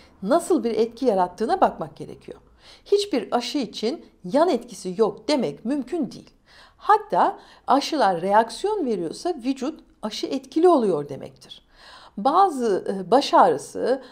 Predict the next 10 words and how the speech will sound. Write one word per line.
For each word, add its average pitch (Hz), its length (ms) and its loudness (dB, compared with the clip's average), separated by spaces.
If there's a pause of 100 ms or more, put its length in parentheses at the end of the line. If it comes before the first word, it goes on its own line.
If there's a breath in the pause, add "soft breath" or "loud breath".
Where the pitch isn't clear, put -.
(140 loud breath)
hafif 254 380 -2
ateş, 214 380 -2
kızarıklık 233 840 -2
dert 269 240 10
edilmesi 214 460 -2
gereken 220 460 -2
yan 196 120 -2
etkilerin 170 500 -6
başında 165 360 -6
geliyor. 151 380 -10